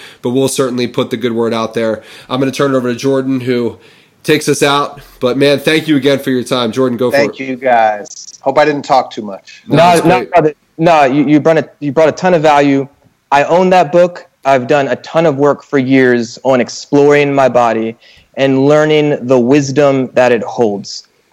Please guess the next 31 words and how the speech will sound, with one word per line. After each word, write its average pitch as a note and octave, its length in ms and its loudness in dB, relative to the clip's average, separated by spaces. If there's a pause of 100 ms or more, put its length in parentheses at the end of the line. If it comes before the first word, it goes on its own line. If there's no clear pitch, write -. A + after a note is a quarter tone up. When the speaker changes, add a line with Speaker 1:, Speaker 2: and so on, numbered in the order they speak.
(160)
Speaker 3:
Our B2 120 2
stress, F3 680 0
what's C#3+ 200 0
created C3 420 0
here, F#3+ 360 4
what's D#3 220 0
created C3 480 0
outside D3 540 0
of D3+ 120 0
us, D3+ 400 0
uh, C3 440 2 (260)
the D3 120 2
wisdom F#3+ 500 2
is E3 140 0
within E3 260 0
our C#3+ 120 2
bodies. A2 600 -4
Our D3+ 240 2
body D3+ 400 0
holds C#3+ 360 -2
the C#3+ 100 0
wisdom, B2 520 0
uh, - 80 -8
and B2 220 2
it, B2 140 0
and B2+ 120 2
it's - 360 -8
far D#3+ 280 4
smarter B2+ 460 0
and A#2+ 120 -2
wise A#2 380 -2